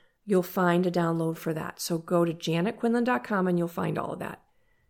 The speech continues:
That will help you create a schedule. I would recommend that you have a weekly schedule so that a child does a daily chore for a week,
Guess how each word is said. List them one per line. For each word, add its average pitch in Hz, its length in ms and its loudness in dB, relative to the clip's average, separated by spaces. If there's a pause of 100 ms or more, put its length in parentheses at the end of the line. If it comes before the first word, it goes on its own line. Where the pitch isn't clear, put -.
(120)
That 269 200 0
will 339 100 6
help 311 280 4
you 220 460 2
create 208 640 2 (180)
a 196 80 2
schedule. - 600 -2 (480)
I 196 300 8
would 302 260 0 (240)
recommend 202 880 2 (240)
that 202 160 0
you 196 120 2
have 175 440 2
a 190 80 4
weekly 202 440 0
schedule - 680 -4
so - 200 -2
that 185 200 0
a 180 40 -6
child 214 600 2
does 180 320 4
a 170 120 -4
daily 175 360 2
chore 208 560 -2 (180)
for 214 300 4
a 254 80 6
week, 214 440 2